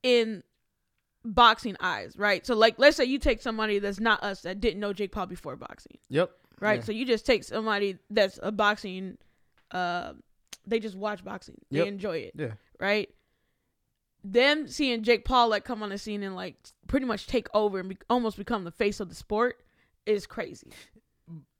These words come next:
Speaker 1: In my mind.
Speaker 2: But he's n-,
Speaker 1: He
Speaker 2: he's
Speaker 1: is,
Speaker 2: not,
Speaker 1: like, when
Speaker 2: though.
Speaker 1: you're watching, like, if you watch just sports shows, they're talking about Jake Paul more than they're talking about any other boxer.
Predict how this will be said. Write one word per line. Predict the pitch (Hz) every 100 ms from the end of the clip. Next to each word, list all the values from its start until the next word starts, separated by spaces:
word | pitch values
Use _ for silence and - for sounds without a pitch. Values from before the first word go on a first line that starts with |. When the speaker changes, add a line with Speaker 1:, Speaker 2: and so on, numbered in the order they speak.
| _ _ _ -
Speaker 1:
In | 294 254
my | 220
mind. | 196 - 131 98 _
Speaker 2:
But | 156 147 160 -
he's | 127 151 139 127
n-, | 120 117 - _ _ _ _ _ - _ _ _
Speaker 1:
He | - 349
Speaker 2:
he's | 302 320
Speaker 1:
is, | 381 359
Speaker 2:
not, |
Speaker 1:
like, | 311 302 277 247 -
when | 233 226 262
Speaker 2:
though. |
Speaker 1:
you're | 269 349
watching, | 285 277 285 320 262 233 - - - -
like, | 220 240 -
if | 226
you | 240 294
watch | 269 254
just | 247 220
sports | - - 233 254 -
shows, | - 226 254 294 320 - _ _ _ _ _ _
they're | 254
talking | 277 302 262
about | 226
Jake | 240 202
Paul | 254 226
more | 220
than |
they're | 214
talking | 214 190
about | 180 -
any | 247 254 175
other | 220 196 - -
boxer. | 208 190 - 90